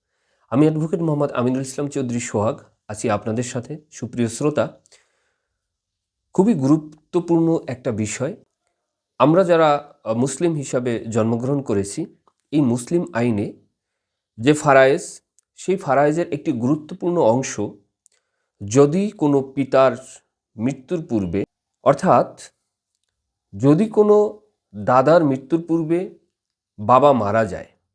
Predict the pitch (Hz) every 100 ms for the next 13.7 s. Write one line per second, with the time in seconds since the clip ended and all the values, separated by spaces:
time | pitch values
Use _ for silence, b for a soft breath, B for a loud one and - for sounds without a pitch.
0 | _ _ 113 180 160 240 - _ _ _
1 | _ - 139 156 262 - _ _ _ _
2 | _ _ _ _ _ - 151 185 170 135
3 | 123 131 185 240 - _ _ _ _ -
4 | 175 220 160 135 104 98 90 69 _ _
5 | _ _ _ _ _ - 135 214 185 139
6 | 135 175 175 139 - 175 170 147 147 214
7 | 185 135 120 104 113 190 123 104 92 80
8 | - _ _ _ _ _ 151 208 202 -
9 | 151 151 202 - 240 - 131 131 196 -
10 | _ - - 120 127 123 113 - 98 92
11 | 90 - - _ _ _ _ _ _ _
12 | - 202 240 123 90 80 _ 104 127 190
13 | 240 240 - 151 165 151